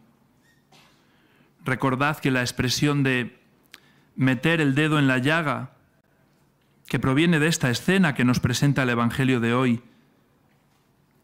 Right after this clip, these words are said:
pero que no se centra en la duda del apóstol. Más bien yo creo que se refiere al dolor que le causa a alguien que removamos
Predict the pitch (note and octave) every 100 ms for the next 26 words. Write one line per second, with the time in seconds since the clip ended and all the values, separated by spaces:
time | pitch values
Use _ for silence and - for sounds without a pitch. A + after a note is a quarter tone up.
0 | _ - B2+ A#2+ B2+ C3+ - C#3+ - D3
1 | C#3+ C#3 B2 A#2+ C3+ C3+ B2 A2+ G#2+ B2
2 | B2 - A2+ G#2+ A2+ - _ _ _ _
3 | _ _ _ _ _ _ _ _ _ C#3
4 | C3+ C3+ D3 C#3 - D3 D3+ C3 B2+ C3
5 | A#2+ A#2+ - D#3 D#3 D3+ - - - _
6 | _ - C#3 C3+ C#3 D#3+ F3+ F3+ D3+ C#3
7 | D#3+ E3+ - D#3+ C3 D3+ F3 E3+ F3+ E3+
8 | - - - - _ - _ _ _ _
9 | - D3 C#3 C#3 C#3 C#3+ F3+ G3 G3+ -